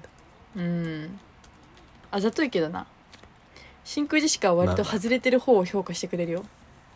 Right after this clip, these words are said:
Speaker 1: あ、そうなの？
Speaker 2: うん。
Speaker 1: <laughs> いや、でもこのポッドキャストさ、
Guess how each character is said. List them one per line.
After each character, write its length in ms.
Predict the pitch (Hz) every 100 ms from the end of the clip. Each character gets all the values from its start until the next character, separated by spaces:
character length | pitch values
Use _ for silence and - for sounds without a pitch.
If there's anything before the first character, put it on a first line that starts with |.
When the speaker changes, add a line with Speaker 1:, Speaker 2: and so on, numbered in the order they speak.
| - - - - - - -
Speaker 1:
あ、 60 |
そ 200 | - -
う 40 | 104
な 60 |
の？ 60 | 151
Speaker 2:
う 40 | -
ん。 20 |
Speaker 1:
<laughs> 200 | 170 185 - - - - - - - - - - - - - - - - - - - - - - - - - - - - - - - - - - - - - - -
い 0 |
や、 80 | 104
で 80 | 98
も 60 |
こ 80 | -
の 100 | 349
ポ 100 | -
ッ 60 | 330
ド 100 | 320
キ 100 | 294
ャ 40 |
ス 80 | -
ト 80 | 269
さ、 520 | 240 175 107 -